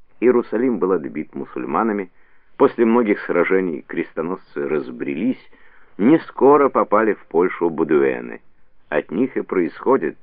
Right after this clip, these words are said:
Иван Александрович, который родился в тысяча восемьсот сорок пятом году в Радзимине под Варшавой. Говорят, что когда ему в Казани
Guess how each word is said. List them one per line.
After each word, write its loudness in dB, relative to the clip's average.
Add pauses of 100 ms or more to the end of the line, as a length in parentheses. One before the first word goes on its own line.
(220)
Иван -4
Александрович, -4 (460)
который 4
родился -4
в -20
тысяча -8
восемьсот -10
сорок -8
пятом -10
году 2
в 0
Радзимине -2 (240)
под -4
Варшавой. -6 (640)
Говорят, 2
что -8
когда 0
ему 0
в -12
Казани -4